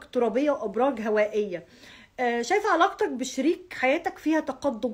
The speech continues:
افضل، فيها تفاهم وتناغم افضل،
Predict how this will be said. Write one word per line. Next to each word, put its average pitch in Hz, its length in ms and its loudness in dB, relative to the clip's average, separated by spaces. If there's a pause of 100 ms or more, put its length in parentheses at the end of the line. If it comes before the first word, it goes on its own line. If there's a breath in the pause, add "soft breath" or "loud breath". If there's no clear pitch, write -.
(120)
افضل، 202 300 -2
فيها 294 160 -2
تفاهم 262 580 2
وتناغم 254 680 -4
افضل، 196 400 -2